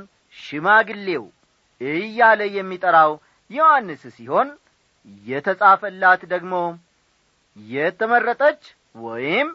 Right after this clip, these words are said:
ለተመረጠች እመቤትና ለልጆቿ ነው። ይህ መልእክት የተጻፈው ለተመረጠች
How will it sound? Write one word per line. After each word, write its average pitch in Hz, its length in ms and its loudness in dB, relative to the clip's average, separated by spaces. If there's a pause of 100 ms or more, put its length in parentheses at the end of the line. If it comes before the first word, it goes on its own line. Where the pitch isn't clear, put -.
(320)
ለተመረጠች 226 920 -4
እመቤትና 214 680 -4 (520)
ለልጆቿ 214 840 -2 (180)
ነው። 104 120 -20 (1500)
ይህ 113 280 -12
መልእክት 147 320 -8
የተጻፈው 151 580 -2 (2000)
ለተመረጠች 156 1000 -4